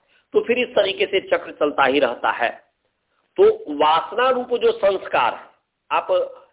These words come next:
एक उदाहरण के रूप में को दे करके यदि आपको मैं समझाऊं कि परिणाम, ताप और संस्कार क्या है, जैसे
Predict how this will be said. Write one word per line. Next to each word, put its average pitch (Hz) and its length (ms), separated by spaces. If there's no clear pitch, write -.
एक 185 160
उदाहरण 180 400
के 196 140
रूप 180 240
में 185 440
को - 200
दे 165 160
करके 156 640
यदि 156 180
आपको 143 380
मैं 147 180
समझाऊं 139 460
कि 151 80
परिणाम, 151 640
ताप 151 480
और 139 300
संस्कार 147 840
क्या 160 240
है, 120 460
जैसे 208 640